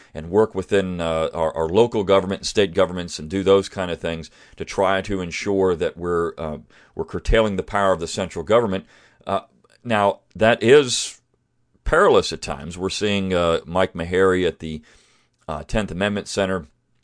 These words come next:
uh, is being sued, uh, in Kentucky now by the city government because he asked,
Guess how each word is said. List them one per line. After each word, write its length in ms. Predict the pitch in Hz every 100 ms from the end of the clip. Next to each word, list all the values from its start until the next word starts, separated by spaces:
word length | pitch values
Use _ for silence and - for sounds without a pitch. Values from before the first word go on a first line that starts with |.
| _ _ _ -
uh, 60 | 90
is 120 | 87
being 240 | 107 92
sued, 640 | 85 - 113 110 107 101 101 _ _ _ _
uh, 160 | - 85
in 140 | 92 90
Kentucky 540 | 85 - 113 - 101
now 240 | 98 95
by 160 | 90 82
the 100 | 78
city 300 | - 110 95
government 400 | 82 101 107 -
because 320 | 85 98 85
he 160 | 85 80
asked, 400 | 90 90 -